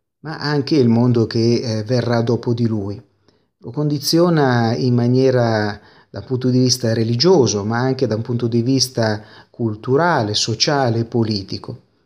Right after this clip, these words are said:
In questo momento ci sono tre grandi personaggi che porteranno a un grande cambiamento con la loro, con la loro opera.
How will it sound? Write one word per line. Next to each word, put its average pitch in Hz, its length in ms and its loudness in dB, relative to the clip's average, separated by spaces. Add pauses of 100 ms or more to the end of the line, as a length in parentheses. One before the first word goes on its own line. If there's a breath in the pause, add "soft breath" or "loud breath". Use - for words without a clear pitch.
(180)
In - 40 -20
questo 170 260 -2
momento 165 400 2
ci 123 140 -2
sono 135 480 2 (220 loud breath)
tre 170 280 0
grandi 120 440 2
personaggi 117 840 0
che 123 380 2 (240 loud breath)
porteranno 120 920 0
a 123 60 -8
un 123 260 0
grande 143 420 2
cambiamento 117 960 2
con 110 160 -4
la 110 100 -2
loro, 113 500 0 (280 loud breath)
con 117 160 -8
la 113 80 -2
loro 113 260 2
opera. 104 500 -6